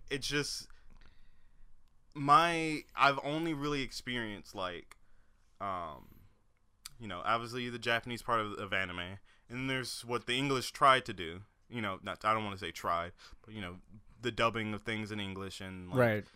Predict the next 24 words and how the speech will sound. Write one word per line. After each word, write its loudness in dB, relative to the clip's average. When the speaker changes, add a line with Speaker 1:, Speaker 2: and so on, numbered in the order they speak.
Speaker 1:
like, -12
things -8
like -4
Avatar 2
or -4
Teen -8
Titans, -4
which -10
borrowed 4
the 0
anime -4
style. 2
But -12
then 0
there's 2
also, 6
like, 0
manhwas 2
in -8
Korea, 0
or -4
is -12
that -4
China? -2